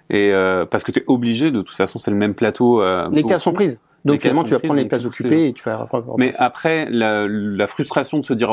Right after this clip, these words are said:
Speaker 1: Ah, je reprends, je passe un tour à reprendre mes pions », en fait, elle est,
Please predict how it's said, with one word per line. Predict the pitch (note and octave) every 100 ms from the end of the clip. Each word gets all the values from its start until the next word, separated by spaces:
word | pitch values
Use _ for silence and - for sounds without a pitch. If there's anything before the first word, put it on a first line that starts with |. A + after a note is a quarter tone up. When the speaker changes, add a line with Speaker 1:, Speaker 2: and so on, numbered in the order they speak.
| G2+
Speaker 1:
Ah, | A#2+
je | G2
reprends, | G#2+ - C3 A#2+
je | G#2+ -
passe | A#2
un | B2+
tour | A2+ B2+
à | A2+
reprendre | G#2 G2 B2
mes | A2 G2+
pions », | - C3+ - - -
en | G2+
fait, | B2+ - -
elle | G#2
est, | G#2+